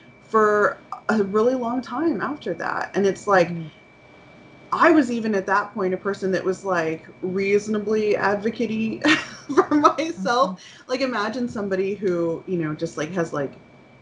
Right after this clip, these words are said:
Speaker 1: is at, like, a zero for that,
Speaker 2: Yeah.
Speaker 1: you know, for the
Speaker 2: Yeah.
Speaker 1: ability to s-, to speak up or the belief that, you know, anyone would, um, believe them, you know, and, and give them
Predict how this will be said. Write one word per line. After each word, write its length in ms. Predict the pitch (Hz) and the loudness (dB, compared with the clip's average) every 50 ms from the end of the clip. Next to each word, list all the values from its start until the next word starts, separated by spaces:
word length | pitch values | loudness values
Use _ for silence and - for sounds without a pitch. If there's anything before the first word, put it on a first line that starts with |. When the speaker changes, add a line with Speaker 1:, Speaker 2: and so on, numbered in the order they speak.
| - - | -6 0
Speaker 1:
is 140 | - 196 196 | 2 6 6
at, 160 | - 175 156 | 8 8 6
like, 140 | 170 170 175 | 6 4 4
a 100 | 170 165 | 2 2
zero 580 | 151 180 170 165 156 139 117 92 92 143 147 143 - | 2 2 4 4 2 2 0 -2 -4 -6 -10 -14 -10
for 200 | - 170 165 147 | -4 -2 -2 0
that, 80 | 147 147 | 2 2
Speaker 2:
Yeah. 240 | 160 156 151 151 135 | 4 4 4 2 0
Speaker 1:
you 100 | 156 160 | -2 -4
know, 80 | 147 139 - - | -4 -6 -8 -10
for 80 | 160 160 | -8 -4
the 80 | 151 | -2
Speaker 2:
Yeah. 100 | 156 147 | -2 0
Speaker 1:
ability 460 | 143 147 147 147 143 139 139 143 143 143 | 0 -2 -2 -2 -4 -6 -8 -14 -16 -14
to 160 | - - 139 | -8 -6 -6
s-, 240 | 139 139 - - - - | -6 -8 -10 -20 -20 -12
to 120 | - 165 151 | -6 -4 -4
speak 320 | 147 - - 156 147 113 | -4 -6 -8 -8 -4 -2
up 280 | 156 143 139 139 139 - | -2 0 0 -2 -4 -4
or 380 | - 151 147 147 143 139 143 143 - - - - | -4 -2 -2 -2 -2 -4 -6 -8 -12 -16 -6 0
the 100 | 175 175 | 0 2
belief 320 | 156 165 165 165 156 - | 4 4 4 4 2 2
that, 140 | 165 151 139 - - 160 | 0 0 0 0 -2 -2
you 80 | 165 | -2
know, 180 | 147 139 135 139 143 - - - | 0 0 -4 -6 -8 -12 -12 -8
anyone 420 | 151 151 147 147 143 143 147 147 147 | -6 -4 -4 -2 -4 -4 -4 -4 -4
would, 260 | 143 143 139 - - - - - - - - - - - - | -4 -6 -6 -8 -10 -14 -18 -20 -20 -20 -20 -20 -20 -18 -10
um, 640 | - 143 135 135 135 131 117 113 - - 151 147 - - - - 151 - | -6 -4 -4 -2 -2 -4 -4 -6 -8 -8 -8 -10 -12 -16 -20 -10 0 4
believe 320 | 196 170 170 165 165 156 | 6 8 8 8 8 6
them, 400 | 147 147 127 120 127 139 147 147 - - - - - - - - - - - - - - | 4 -2 -2 -2 -2 -2 -4 -6 -8 -12 -20 -20 -20 -20 -20 -20 -20 -20 -20 -20 -10 -2
you 100 | - 175 156 | 0 2 2
know, 140 | 147 139 | 2 0
and, 140 | 143 147 - | 0 -2 -2
and 240 | - 147 147 147 147 | -2 -2 -2 -2 0
give 200 | 156 151 143 143 - | 0 -2 -2 -2 -4
them 480 | 147 147 143 143 139 139 139 131 120 | -4 -2 -2 -2 0 -2 -2 -2 -2